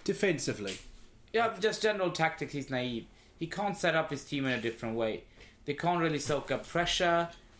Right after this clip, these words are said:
Speaker 2: and, you know, doing the same, uh, same old all the time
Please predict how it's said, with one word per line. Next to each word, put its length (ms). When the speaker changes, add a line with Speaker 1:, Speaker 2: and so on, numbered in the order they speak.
Speaker 2:
and, 760
you 100
know, 260
doing 280
the 80
same, 520
uh, 260
same 380
old 180
all 220
the 80
time 400